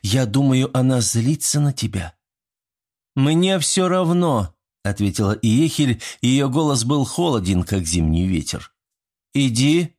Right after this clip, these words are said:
я скоро приду». И она снова отвернулась, словно Мара была всего лишь тенью, не заслуживающей ее внимания.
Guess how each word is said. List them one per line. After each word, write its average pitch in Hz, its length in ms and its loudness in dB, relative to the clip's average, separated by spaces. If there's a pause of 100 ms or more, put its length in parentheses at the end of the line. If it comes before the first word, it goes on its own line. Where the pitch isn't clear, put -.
(100)
я 139 220 0
скоро 135 380 0
приду». 104 560 -2 (760)
И 117 100 0
она 107 260 2
снова 98 380 0
отвернулась, 113 760 -2 (200)
словно 131 460 0
Мара 139 500 2
была 135 340 0
всего 123 300 0
лишь 120 260 0
тенью, 85 440 0
не 92 100 2
заслуживающей 90 880 -2
ее 82 320 -2
внимания. 87 640 -2